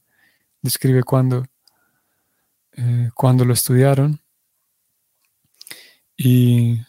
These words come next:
Sukadeva Goswami dice entonces, "Este Bhagavatam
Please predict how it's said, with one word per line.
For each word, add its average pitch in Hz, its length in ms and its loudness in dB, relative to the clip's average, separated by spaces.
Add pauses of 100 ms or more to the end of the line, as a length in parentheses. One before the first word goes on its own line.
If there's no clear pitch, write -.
(600)
Sukadeva 139 480 0
Goswami 135 420 2
dice 135 200 2
entonces, 143 460 0
"Este 147 260 0
Bhagavatam 156 580 0